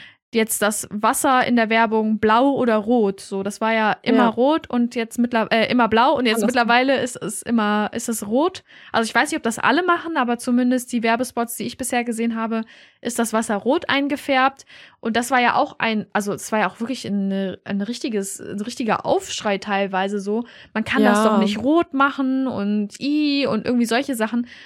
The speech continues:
Speaker 1: wo ich mir denke so, „Hä, das ist halt eine ganz normale Körperfunktion, die für den weiblichen Körper wichtig ist und, äh,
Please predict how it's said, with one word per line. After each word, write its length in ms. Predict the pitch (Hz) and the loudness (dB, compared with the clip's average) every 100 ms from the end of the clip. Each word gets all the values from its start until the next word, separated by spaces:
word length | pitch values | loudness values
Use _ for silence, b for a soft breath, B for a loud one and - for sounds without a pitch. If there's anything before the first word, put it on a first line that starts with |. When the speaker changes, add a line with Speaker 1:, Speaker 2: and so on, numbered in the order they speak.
| B | B
Speaker 1:
wo 120 | 247 262 | -2 -2
ich 120 | 247 | 0
mir 100 | 240 | -2
denke 260 | 247 269 | 0 -2
so, 180 | 233 240 | -2 -2
„Hä, 260 | 202 214 240 b b | 0 0 0 b b
das 140 | 233 226 | -6 -4
ist 100 | 254 | 0
halt 160 | 226 | 0
eine 200 | - 226 | 2 0
ganz 280 | 214 240 - | 2 0 0
normale 360 | 254 233 226 233 | 0 2 0 -2
Körperfunktion, 760 | 240 226 226 226 233 226 233 | -4 -4 -4 -6 -4 -4 -2
die 120 | 214 | -4
für 140 | - 220 | -6 -4
den 180 | 220 | 0
weiblichen 420 | 202 233 262 240 240 | 0 0 -2 -6 -2
Körper 520 | 233 226 220 208 - | -4 0 0 0 -4
wichtig 560 | 208 214 294 - 247 - | -6 -2 -2 -4 -6 -4
ist 160 | 233 320 - - b b b _ | -2 -2 -6 -12 b b b _
und, 600 | 233 226 220 226 220 - | -2 0 2 0 -2 -6
äh, 640 | - 214 208 202 202 202 | -4 -2 0 0 0 -2